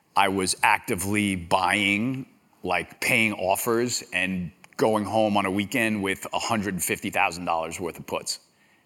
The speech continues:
and just having an enormous position and saying, "Okay, if these expire worthless, come and get me."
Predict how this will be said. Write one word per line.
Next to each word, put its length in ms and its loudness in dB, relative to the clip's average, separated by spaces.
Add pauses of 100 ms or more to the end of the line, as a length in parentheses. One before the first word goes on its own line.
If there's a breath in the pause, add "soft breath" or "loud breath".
(160 soft breath)
and 100 -2
just 160 -4
having 260 -2
an 220 -2
enormous 560 0
position 580 -4
and 120 -8
saying, 240 0
"Okay, 260 2
if 100 -6
these 200 -2
expire 360 0
worthless, 460 -2
come 240 -4
and 80 -4
get 160 -2
me." 200 -18